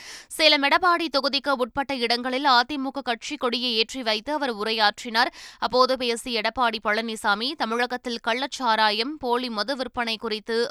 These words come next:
ஆளுநரிடம் தாம் இருமுறை புகார் கொடுத்ததாக கூறினார். இருப்பினும், சாராயம் குடித்து இருபத்து மூன்று பேர் உயிரிழந்த பிறகே தமிழக அரசு நடவடிக்கை எடுத்து ஆயிரத்து தொள்ளாயிரத்து ஐம்பது பேர் மீது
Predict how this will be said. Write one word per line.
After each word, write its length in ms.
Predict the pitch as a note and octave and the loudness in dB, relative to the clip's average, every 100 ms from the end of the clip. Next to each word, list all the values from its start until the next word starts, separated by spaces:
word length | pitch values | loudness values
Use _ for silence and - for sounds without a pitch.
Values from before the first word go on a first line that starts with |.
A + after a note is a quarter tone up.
| - | 6
ஆளுநரிடம் 680 | G#3+ B3+ D#4 D#4 C4+ B3+ C4+ | 8 8 6 -2 -2 -2 0
தாம் 240 | B3+ A#3+ | 2 2
இருமுறை 440 | A3+ G#3+ A#3+ A#3+ C#4 | 2 -4 -4 -4 -4
புகார் 440 | D4 C4 C4 B3+ B3 | -6 2 6 6 2
கொடுத்ததாக 580 | G#3+ A3 A3 G#3 G3+ A#3+ | -4 -4 2 4 4 -2
கூறினார். 480 | - F#3 G3 G#3+ - - - - | -6 -4 4 4 2 -4 -18 -8
இருப்பினும், 520 | C#4+ F4 G#4 F#4+ F4 | 0 2 2 0 -2
சாராயம் 580 | E4+ D4+ D4 F4 E4+ D4+ | 8 10 12 10 2 -2
குடித்து 280 | D4+ C#4+ D#4 D4 | -2 -2 -2 -2
இருபத்து 380 | C4+ C4 B3+ | 0 -2 -2
மூன்று 360 | A#3+ C#4 D#4 D#4+ | -4 -2 -4 -4
பேர் 260 | C#4 C4 A#3+ | 0 0 0
உயிரிழந்த 500 | A#3+ B3+ B3+ A#3+ G#3+ | -2 -2 -2 -2 -2
பிறகே 400 | A3 A3+ A3 C4 | 0 0 -2 -4
தமிழக 420 | D4+ B3 B3 C4 | -2 -2 0 -2
அரசு 260 | D4 C#4+ - | -2 -4 -4
நடவடிக்கை 560 | A#3 G#3+ C#4+ D4 C4+ C4 | -2 2 2 2 -4 -4
எடுத்து 360 | A3+ A3 B3 B3+ - - | -4 -4 0 0 2 6
ஆயிரத்து 440 | A#3+ C4+ D4 D4+ | 6 6 2 -6
தொள்ளாயிரத்து 600 | - C4+ A#3+ B3 A#3+ B3+ | -4 0 2 2 -4 0
ஐம்பது 400 | G#3+ A#3 C#4 C#4+ C#4 | 2 2 -2 -6 -2
பேர் 220 | B3+ B3 | -2 -2
மீது 260 | A3+ G#3+ | -4 -6